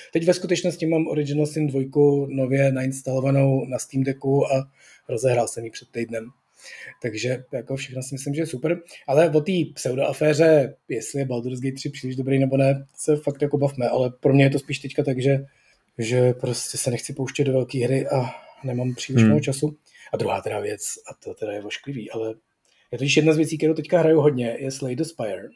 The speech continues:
Speaker 1: Nevím, jestli jsem tady už o tom mluvil.
Speaker 2: No
Speaker 1: Karetní,
Speaker 2: jasně, to
Speaker 1: karetní
Speaker 2: jsou
Speaker 1: hra, docela starší. A právě ve srovnání s tím teďka,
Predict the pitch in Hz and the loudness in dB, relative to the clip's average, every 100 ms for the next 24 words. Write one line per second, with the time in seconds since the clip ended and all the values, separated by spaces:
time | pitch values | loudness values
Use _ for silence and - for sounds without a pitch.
0 | - 101 107 131 120 120 120 123 139 113 | -14 -14 -12 -12 -8 -6 -6 0 0 0
1 | 98 - 113 101 131 131 127 123 139 131 | -6 0 2 4 2 -2 0 0 2 2
2 | 113 120 127 - 135 131 113 143 - _ | 2 -4 -6 -6 -6 -4 -8 -8 -10 _
3 | - - - _ _ - - 123 117 127 | -20 -20 -20 _ _ -10 -2 2 4 6
4 | 151 160 - - 139 135 135 135 147 170 | 6 6 2 0 0 2 2 4 2 0
5 | 143 139 135 - 117 117 | 0 0 -2 -4 -2 -2